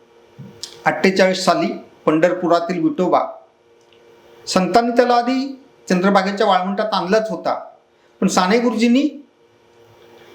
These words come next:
ज्यांना अस्पृश्य म्हटलं होतं,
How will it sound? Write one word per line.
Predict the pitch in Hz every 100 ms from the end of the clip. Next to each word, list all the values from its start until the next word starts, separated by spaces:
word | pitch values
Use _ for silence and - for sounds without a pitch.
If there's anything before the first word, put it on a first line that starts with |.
| - - - - - -
ज्यांना | 180 226 -
अस्पृश्य | 202 - 277 277 285
म्हटलं | 226 185 196 185
होतं, | 147 - 185